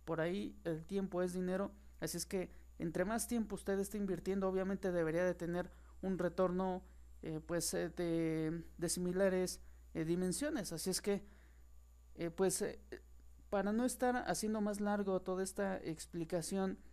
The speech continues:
vamos a, a analizar algunos detalles. Fíjese que ya, ya le he comentado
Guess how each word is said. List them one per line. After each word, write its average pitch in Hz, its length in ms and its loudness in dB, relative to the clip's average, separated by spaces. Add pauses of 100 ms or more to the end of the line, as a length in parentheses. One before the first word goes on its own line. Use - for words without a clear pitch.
(640)
vamos 190 400 2
a, 156 720 4 (500)
a 160 120 -4
analizar 165 480 2
algunos 196 320 4
detalles. 196 480 0 (500)
Fíjese 269 320 -2
que 196 100 -4
ya, 220 360 2
ya 196 180 2
le 220 120 4
he 220 40 0
comentado 196 640 0